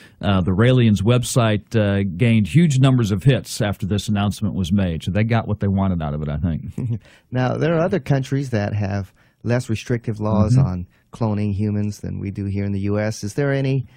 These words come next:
Speaker 2: uh, validity to some of the things we're hearing in the press that maybe there's another country out there that's coming close to cloning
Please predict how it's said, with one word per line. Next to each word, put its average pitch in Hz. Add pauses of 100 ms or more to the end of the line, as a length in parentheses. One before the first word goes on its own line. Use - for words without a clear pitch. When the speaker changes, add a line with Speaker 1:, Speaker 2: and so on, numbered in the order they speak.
(600)
Speaker 2:
uh, 92
validity 127
to 117
some 113
of 110
the -
things 117
we're 110
hearing 117
in 113
the 104
press 117
that 95
maybe 107
there's 104
another 110
country 135
out 127
there 123
that's -
coming 110
close 147
to 101
cloning 131